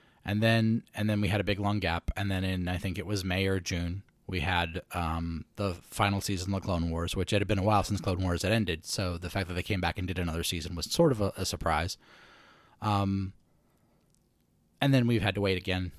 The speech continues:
with a big long gap up until, uh, you know, Mandalorian season two came out. So I know with these ten series coming, there's no way they're releasing, like,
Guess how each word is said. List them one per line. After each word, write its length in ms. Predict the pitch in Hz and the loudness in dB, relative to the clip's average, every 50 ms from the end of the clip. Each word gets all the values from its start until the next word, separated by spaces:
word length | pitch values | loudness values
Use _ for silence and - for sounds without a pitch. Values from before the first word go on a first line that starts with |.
| - - | -12 -10
with 200 | 92 92 85 - | -6 -6 -6 -6
a 20 | - | -2
big 160 | 87 101 90 | -4 -4 -2
long 180 | 87 90 85 82 | -2 -2 -2 0
gap 420 | 85 80 78 78 - _ - - - _ _ _ - - | 2 2 2 2 0 _ -8 -10 -10 _ _ _ -8 -6
up 200 | 85 80 - - | -6 -6 -4 -6
until, 600 | 85 85 - - 85 82 80 80 80 80 - - - | -6 -6 -6 -4 -4 -2 -2 -2 -4 -6 -8 -8 -6
uh, 360 | 82 - - - - - - - _ _ _ _ - - - - - | -6 -6 -6 -6 -8 -10 -12 -14 _ _ _ _ -20 -20 -20 -16 -14
you 120 | - 90 | -10 -10
know, 100 | 90 90 | -8 -8
Mandalorian 580 | 90 90 87 85 87 90 90 80 80 90 87 - | -6 -4 -4 -2 -2 -2 -2 -2 -2 -4 -4 -4
season 260 | - 87 82 95 - | -4 -4 -4 0 4
two 140 | - 165 151 | 6 4 6
came 200 | - - 73 78 | 4 2 0 0
out. 180 | 73 - - - - - - - - - _ | -2 -4 -4 -12 -20 -20 -20 -20 -20 -20 _
So 400 | - - - 123 110 107 101 104 - | -10 -4 0 2 4 4 2 2 0
I 140 | - 131 143 | 0 2 4
know 480 | 156 165 165 147 135 123 113 110 - 98 | 6 8 8 10 10 10 8 6 4 0
with 160 | 117 113 - | -2 0 2
these 160 | - 107 98 - | 2 0 0 2
ten 200 | - 107 101 95 | 2 2 2 2
series 340 | - 107 98 95 90 85 | 2 2 2 2 0 0
coming, 480 | - - 92 87 87 85 82 82 80 76 - - - - | 0 0 0 2 2 2 0 0 -2 -4 -8 -10 -2 2
there's 260 | 117 113 107 - - | 4 4 4 6 6
no 120 | 123 117 | 6 6
way 240 | 110 104 101 95 92 | 6 4 2 2 2
they're 140 | 87 95 90 | 0 0 0
releasing, 560 | 90 95 92 90 87 82 - - 82 82 85 | 0 0 0 0 -2 -2 -2 -2 -2 -2 -2
like, 220 | 82 82 82 - | -4 -4 -6 -8